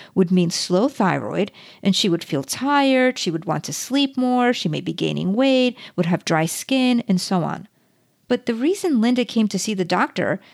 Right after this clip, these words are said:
was because she was having trouble sleeping and she was having anxiety. She was not tired,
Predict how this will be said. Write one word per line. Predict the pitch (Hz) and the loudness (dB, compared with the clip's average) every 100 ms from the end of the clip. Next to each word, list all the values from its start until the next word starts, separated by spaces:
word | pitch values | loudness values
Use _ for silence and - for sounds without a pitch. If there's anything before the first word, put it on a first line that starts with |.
| _ | _
was | - 196 | -4 -2
because | 240 - 226 | -2 0 -2
she | 226 | -2
was | 226 | -2
having | 226 226 214 | -2 -2 -2
trouble | - 240 370 | -2 0 0
sleeping | 359 190 165 - 185 | 0 0 -2 -2 -2
and | 185 | -2
she | 220 | -2
was | 226 | -2
having | 226 226 220 | 0 4 6
anxiety. | 185 165 170 339 370 185 - - _ _ _ _ - | 6 4 2 2 2 -2 -6 -16 _ _ _ _ -10
She | - 226 | -4 -2
was | 185 | -2
not | 165 175 269 | 0 -2 -2
tired, | 185 120 139 208 262 | -6 -4 0 -2 -2